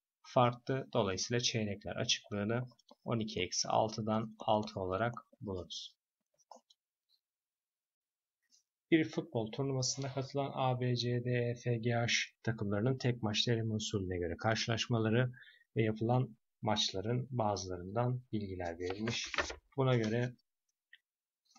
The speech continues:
şampiyon kimlerle karşılaşmış olabilir? Hemen yerleştirmeye başlayalım. Birinci turda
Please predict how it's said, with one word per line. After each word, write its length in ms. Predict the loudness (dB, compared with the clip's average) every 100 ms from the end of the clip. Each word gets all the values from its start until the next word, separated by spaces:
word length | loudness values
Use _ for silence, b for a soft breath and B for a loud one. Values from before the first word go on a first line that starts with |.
| -6
şampiyon 540 | 2 2 2 2 2
kimlerle 380 | 2 0 2 0
karşılaşmış 580 | -2 -2 -2 -6 -6 0
olabilir? 220 | 0 2
Hemen 220 | 2 2
yerleştirmeye 640 | 2 2 2 0 2 2
başlayalım. 480 | 2 0 2 2 2
Birinci 280 | 2 2 0
turda 360 | 0 0 0